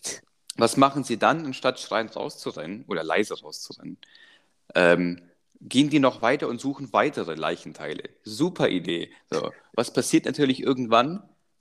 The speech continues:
Zwangsläufig, der Mörder kommt wieder ins Haus. Die verstecken sich irgendwo und dann wird's ganz lustig. So, und von sieben Leuten bleiben, weiß ich nicht, wie viele übrig.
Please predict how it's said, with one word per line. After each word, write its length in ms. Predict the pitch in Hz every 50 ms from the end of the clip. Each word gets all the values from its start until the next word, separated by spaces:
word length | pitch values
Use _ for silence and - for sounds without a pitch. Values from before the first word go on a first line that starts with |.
| _
Zwangsläufig, 960 | _ - - 113 107 104 101 - - 107 117 139 139 - - 175 - - - _ _ _ _ _ _ _ _ _ _ _ _ _ -
der 80 | 120
Mörder 340 | 117 117 123 147 170 170 143 -
kommt 260 | - - 90 85 -
wieder 160 | 90 80 78
ins 220 | 80 80 - -
Haus. 360 | - 76 78 78 - - - - _ _ _ _ _ -
Die 160 | 123 135 147
verstecken 500 | - 139 123 - - - 156 156 - 127
sich 220 | 95 87 87 -
irgendwo 460 | - 85 85 82 80 82 90 98 110
und 280 | 117 - - - _ _
dann 120 | 90 87 98
wird's 160 | 110 - -
ganz 260 | - 110 107 101 - -
lustig. 480 | 85 80 - - 82 78 - - - _ _ _ _ _ _ _
So, 200 | 78 80 80 78
und 140 | - - 87
von 260 | - - 95 95 98
sieben 340 | 92 92 101 117 127 127 127
Leuten 320 | 117 113 120 123 - 120 113
bleiben, 260 | 110 107 107 104 104
weiß 140 | 104 101 95
ich 40 |
nicht, 120 | 85 85 85
wie 80 | 90
viele 180 | - 98 85 -
übrig. 380 | 82 80 80 85 80 - -